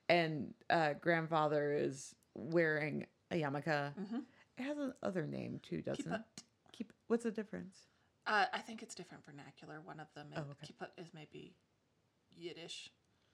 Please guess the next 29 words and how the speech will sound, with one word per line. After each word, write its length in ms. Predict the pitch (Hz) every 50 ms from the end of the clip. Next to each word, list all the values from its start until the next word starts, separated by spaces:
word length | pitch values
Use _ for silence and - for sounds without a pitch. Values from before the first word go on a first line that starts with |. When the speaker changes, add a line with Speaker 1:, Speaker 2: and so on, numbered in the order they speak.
| - 202
Speaker 1:
Eh. 100 | 220 202 - _ _ _ _ _ _ _ _ _ _ _ _ -
Speaker 2:
I 40 | - - _ -
think. 360 | 180 175 165 151 - - - _ -
That's 220 | 196 180 - -
a 40 | 180
guess. 500 | 156 - 180 165 165 - - - - - _ _ _ -
I 160 | - 160 160 151
am 100 | 156 165
sorry. 440 | 165 - 160 165 160 165 165 165 - 208 208 220 _ _ -
I'm 120 | 180 160 151
a 140 | 165 156 - _ -
very 180 | - 170 147 151 -
bad 260 | 175 147 131 - - _ _ _ -
part 200 | - 165 151 151 -
Jew. 1300 | - - 147 - _ _ - - - - - - - 214 - 202 233 - 294 - 381 339 339 302 - 285 - -
<laughs> 60 | - - _ _ _ - - - - -
Speaker 1:
The, 180 | - 180 165 -
the, 360 | - 127 165 170 165 170 - - - 110
Speaker 2:
Yeah, 200 | 202 175 156 -
and 160 | - 208 214 -
Dad 260 | 208 202 208 196 214
Speaker 1:
although 160 | 226 226 226
the 180 | 208 208 233 214
authority 640 | 208 208 208 - - - 285 302 311 311 277 285 277
in 60 | 269 233
the 60 | 254
room. 300 | 226 202 175 170 180 151 147
Speaker 2:
It's 220 | 226 - - - -
true. 240 | 202 185 - -